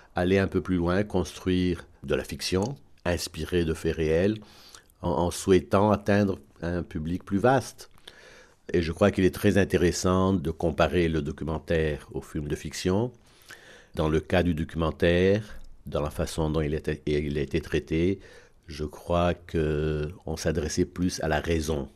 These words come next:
et à la possibilité de penser. Dans le cas de la fiction, on, naturellement, s'adresse plus à l'émotion, en se disant que l'émotion va créer chez le spectateur la possibilité de la réflexion.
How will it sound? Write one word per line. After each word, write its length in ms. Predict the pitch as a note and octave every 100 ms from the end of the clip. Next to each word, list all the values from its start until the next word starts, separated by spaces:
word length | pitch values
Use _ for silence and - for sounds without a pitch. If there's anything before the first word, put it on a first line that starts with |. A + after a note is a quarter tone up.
| _
et 60 | D2
à 80 | C#2+
la 80 | C#2+
possibilité 560 | - - D2+ D2 -
de 100 | D#2
penser. 840 | C#2+ - F2 - - - D2 C#2 - _ - - - - - _
Dans 120 | D#2+ D#2+
le 100 | D#2
cas 200 | - E2
de 40 |
la 60 | E2
fiction, 800 | - E2 - - F2 F#2 G2+ -
on, 520 | D#2+ D#2 D2 D2 D2 C#2+ - -
naturellement, 540 | D#2+ - D2+ D#2 D#2+
s'adresse 400 | E2+ D#2+ D#2 D#2
plus 380 | - E2 D#2+ -
à 60 | -
l'émotion, 640 | D#2 D2+ - E2+ F#2+ B2+ - - - - - - _ -
en 160 | D#2
se 160 | D#2 E2+
disant 420 | C#2+ D#2 C#2 E2+
que 140 | -
l'émotion 800 | D#2+ D#2 E2+ F2+ F2 - F#2 F#2+
va 160 | F#2 F2
créer 340 | - E2 E2+
chez 120 | E2 -
le 80 |
spectateur 600 | D2 D#2 - C#2+ - D#2+
la 120 | D#2+ D2
possibilité 580 | D2+ - C#2+ D2 -
de 80 | D#2+
la 80 | C#2+
réflexion. 540 | - - C#2+ - -